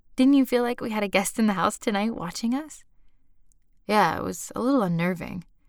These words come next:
And you're right, he's got a separate existence, but I wish his jeans weren't ripped, if he's me." "But Rod, you get up every day of your life and put on ripped-up jeans.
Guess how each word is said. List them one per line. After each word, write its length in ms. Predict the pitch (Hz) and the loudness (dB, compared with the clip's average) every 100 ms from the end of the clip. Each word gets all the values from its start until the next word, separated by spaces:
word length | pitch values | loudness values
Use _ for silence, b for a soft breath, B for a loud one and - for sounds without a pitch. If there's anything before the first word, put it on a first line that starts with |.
| _ _ _ _ _ - | _ _ _ _ _ -4
And 160 | 214 220 | 2 4
you're 180 | 220 185 | 6 4
right, 160 | 160 | 2
he's 320 | 185 202 - - _ - | -4 -10 -10 -20 _ -4
got 120 | 214 | 0
a 80 | 180 | 0
separate 340 | - 202 175 | 0 0 0
existence, 600 | 160 165 180 - - 180 | -2 -2 -2 -4 -8 -10
but 260 | - 170 190 - _ _ _ - - _ - _ | -4 -2 -2 -10 _ _ _ -20 -20 _ -20 _
I 60 | - | -2
wish 180 | 202 - | 0 0
his 160 | 214 | -4
jeans 460 | - - 156 214 196 | -8 -6 -2 0 -2
weren't 180 | 147 - | -8 -10
ripped, 380 | - - - - - | -10 -12 -16 -16 -8
if 100 | 175 | -4
he's 220 | 185 151 | -4 0
me." 360 | 175 165 - - - - - - _ - | 2 2 -2 -14 -20 -20 -20 -20 _ -10
"But 120 | - 240 | -6 -2
Rod, 200 | 240 226 - | -2 -4 -4
you 140 | 233 | 0
get 140 | 233 277 | 4 4
up 100 | 269 | 2
every 280 | 233 226 | 0 0
day 200 | 220 220 | 0 0
of 80 | 220 | 0
your 120 | 196 | -2
life 280 | 190 233 285 | 0 2 2
and 100 | 196 | 0
put 160 | 208 214 | 0 0
on 220 | 208 202 | 2 0
ripped-up 360 | 202 - 220 - | -2 -2 -6 -4
jeans. 480 | 285 269 175 - | -6 -4 -4 -8